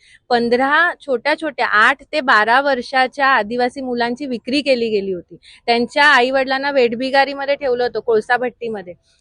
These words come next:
न-, आज तो प्रश्न आपण मांडल्यानंतर दिलीपजी की मला, अ, खूप समाधान वाटतंय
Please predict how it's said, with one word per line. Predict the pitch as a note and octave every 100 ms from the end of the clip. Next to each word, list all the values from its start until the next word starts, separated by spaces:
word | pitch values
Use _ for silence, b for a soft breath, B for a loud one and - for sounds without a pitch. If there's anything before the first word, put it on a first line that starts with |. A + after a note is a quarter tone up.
| _
न-, | A3 G#3+ - -
आज | G3 C4 C4+ _ -
तो | - C4
प्रश्न | C#4+ D4 B3+ C#4+
आपण | D4+ D4 D4+
मांडल्यानंतर | D4+ C4+ C4 C#4 C#4+ C#4+
दिलीपजी | C#4+ C4 B3+ A#3 B3+
की | C#4
मला, | C4+ B3+ B3 C4
अ, | C4 - G#3+ G#3 G3+ -
खूप | D#4 - A#4+
समाधान | C#4 A#3 A#3 C4+ E4
वाटतंय | D4 A3+ G#3